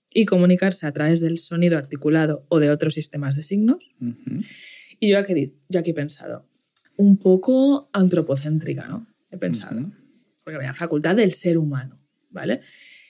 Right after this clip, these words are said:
Speaker 1: Y entonces he ido y buscado lenguaje de los animales. Entonces me ha dicho que eso era un uso incorrecto
Speaker 2: Qué
Speaker 1: porque
Speaker 2: bien.
Speaker 1: no puedes decir lenguaje de, de los animales, que se utiliza mucho, ¿no? El lenguaje de los gatos, el lenguaje de, de las flores, ¿no?
Speaker 2: Sí.
Speaker 1: Y, y entonces he dicho, vale, pues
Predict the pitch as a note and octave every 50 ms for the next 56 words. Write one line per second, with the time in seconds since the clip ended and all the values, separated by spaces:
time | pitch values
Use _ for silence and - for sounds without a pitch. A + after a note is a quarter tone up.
0 | _ _ - G#3+ F#3 F3+ F3 D#3+ E3+ F3+ F3+ E3+ E3 - - F#3 D#3+ E3 D#3+ -
1 | - - - - - - - - E3+ E3 D#3+ E3 E3 - G#3 - C4+ C#4 B3+ G3
2 | F3 - E3 D3+ C3 B2+ D3+ C#3 - - _ - - _ _ - - - - _
3 | G#3 G3+ G#3+ G#3+ G#3 F#3+ E3+ D#3+ E3 - D3+ C#3 - _ _ - F#3 F#3 F#3+ A#3+
4 | A#3 A3+ G3+ G3 G3+ G3+ G3 - - - G3+ G3 G#3 G3+ G3+ F#3+ F#3+ F3 - F#3+
5 | G3 F#3+ - - - F3 F#3+ D#4+ - - _ - - F3+ F3+ F#3 E3 E3+ E3 E3
6 | F#3 F#3 F3+ F#3 F3+ F3+ - F#3 G3+ G#3 F3 D3+ C#3+ D3 D3+ - F3+ E3+ D#3 D#3
7 | D3+ - E3 D#3+ D3 D3 C3+ C3+ - - C3+ C3+ C3+ B2+ - - _ _ _ _
8 | _ _ - E3 D3+ D3+ D#3 - F3 E3+ E3 E3 F#3+ F#3+ G3 G3 F#3+ F#3 G3+ C#4
9 | F#4 F#4 G3 F3+ G#3 C#4+ D4 - - - - - E3+ D#3 D3+ F3+ A3 A#3+ D4+ C#4+
10 | G3 D#3+ D#3+ D#3+ F3 F#3 F3+ - D#3+ D#3 D3+ D3+ D#3 D#3 D#3 D#3 F3 F#3 - C4+
11 | C4+ B3+ A#3 A3 G3 F#3+ F#3+ - _ - E3+ C3+ C3+ - - F#3 F#3+ A3 A3+ G3+
12 | E3+ D3+ D#3 - E3+ G3 D#4 - G#2+ A#2 F3+ G#3 - _ _ _ _ _ _ _
13 | _ - C4 C4+ C4 B3+ B3 A#3+ A3+ A3+ A3 G#3+ G#3+ G3 - - F#3 D#3+ D#3+ F3+
14 | E3+ D#3 D#3 D#3 D3 D3 D3+ D3+ - - - -